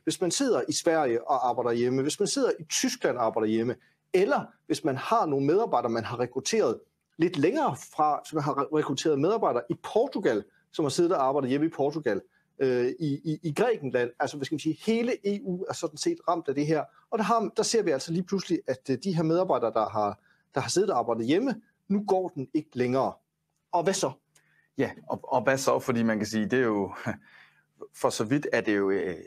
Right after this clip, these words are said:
Speaker 2: dejligt og trygt, fordi det er jo de gamle regler. Det er dem, vi kender.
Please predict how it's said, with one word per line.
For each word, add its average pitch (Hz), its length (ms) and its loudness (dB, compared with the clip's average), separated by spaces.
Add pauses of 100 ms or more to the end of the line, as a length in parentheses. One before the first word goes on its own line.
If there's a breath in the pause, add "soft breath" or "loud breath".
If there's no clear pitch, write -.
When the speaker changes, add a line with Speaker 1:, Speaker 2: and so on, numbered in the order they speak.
(140)
Speaker 2:
dejligt 123 280 2
og - 80 -2
trygt, - 300 0 (260)
fordi 113 220 2
det 101 280 -4
er - 20 4
jo 135 100 2
de 127 140 -4
gamle 117 320 0
regler. 107 360 0 (120)
Det 113 60 -2
er 107 40 -4
dem, 117 240 0
vi 131 60 -2
kender. 127 460 0